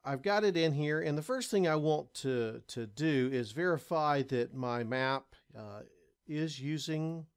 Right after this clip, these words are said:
uh, real-world units and it's in a projected coordinate system. So I'm gonna go over here into the contents pane under map frame,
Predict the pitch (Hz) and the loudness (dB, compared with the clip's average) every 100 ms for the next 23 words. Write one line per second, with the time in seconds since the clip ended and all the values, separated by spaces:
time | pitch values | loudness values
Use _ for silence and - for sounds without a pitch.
0 | - 127 127 123 123 131 147 147 151 147 | -18 -10 -8 -8 -8 -4 -2 0 -2 -4
1 | 135 147 151 - 123 117 113 135 127 - | -4 -4 -4 -4 -4 -4 -4 -6 -6 -8
2 | 120 127 - 123 - 151 147 - 170 - | -8 -8 -8 -12 -6 -6 -6 -10 -8 -4
3 | 185 180 _ _ _ _ - 165 170 180 | -4 -4 _ _ _ _ -8 -2 0 0
4 | 214 208 175 185 180 160 151 - 135 120 | 0 0 0 2 2 0 -2 -4 -4 -6
5 | - 151 156 151 139 - 143 143 139 139 | -6 -6 -4 -6 -10 -10 -6 -2 0 0
6 | 135 127 - - 147 165 139 135 139 - | -2 -6 -12 -10 -6 -4 -2 0 -2 -6
7 | - 143 139 131 135 | -4 0 2 2 0